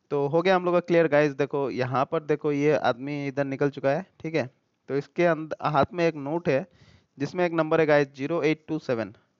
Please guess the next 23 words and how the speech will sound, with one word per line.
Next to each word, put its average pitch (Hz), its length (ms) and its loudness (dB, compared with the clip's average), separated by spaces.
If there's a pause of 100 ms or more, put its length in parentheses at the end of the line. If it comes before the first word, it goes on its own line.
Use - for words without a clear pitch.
(100)
तो 127 60 -8
हम 131 80 -6
लोग 135 180 -4
बैक 147 200 4
हो 175 60 -2
जाएंगे, 156 260 0
यहाँ 143 200 0
से 143 140 -2
बैक 135 200 -2
होने 139 140 -8
के 139 80 -6
बाद 135 300 0 (600)
ये 127 80 -6
जो 135 120 -8
नीचे 131 320 -2
हमको 156 280 -2
टेंट 151 260 -2
के 160 100 -4
नीचे 147 240 -4
मिला 139 200 0
था 139 100 -2
यहाँ 131 320 -2
पर, 156 240 -6